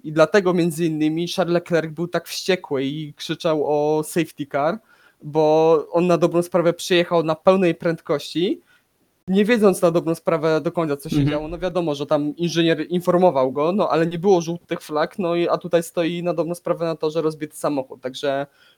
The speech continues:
Speaker 1: to jedna sprawa. Druga sprawa, e, no mimo wszystko wiadomo, że to koniec końców m-, było dużo emocji, e, nadal mamy ciasno, jeżeli chodzi o walkę,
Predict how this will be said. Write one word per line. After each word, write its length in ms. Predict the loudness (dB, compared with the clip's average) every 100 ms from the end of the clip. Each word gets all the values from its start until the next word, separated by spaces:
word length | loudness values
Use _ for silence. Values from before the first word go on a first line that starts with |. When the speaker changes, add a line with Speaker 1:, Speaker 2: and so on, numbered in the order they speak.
| _
Speaker 1:
to 100 | 2
jedna 360 | 4 4 2
sprawa. 400 | -4 -2 -2 0
Druga 360 | -2 0 0 0
sprawa, 560 | -2 -4 -2 0 -2 -2 _ _ _
e, 360 | -2 2 2 0
no 300 | 0 0 0
mimo 380 | 0 2 4 2
wszystko 420 | 2 -4 -2 -4
wiadomo, 400 | 2 4 4 2
że 160 | 0 0
to 440 | 2 2 2 0 0
koniec 260 | -2 -2
końców 420 | -2 -4 -4 -18 _ -16 -8
m-, 120 | -2
było 240 | 4 4
dużo 300 | 2 0 0
emocji, 600 | 0 0 -2 -2 -4 -4 -6 _ _ _
e, 320 | 2 4 4
nadal 340 | 4 4 4 4
mamy 440 | 2 2 2 0
ciasno, 360 | 2 0 0 -2
jeżeli 280 | 0 0 -2
chodzi 360 | -2 -2 0
o 80 | 0
walkę, 340 | 4 2 4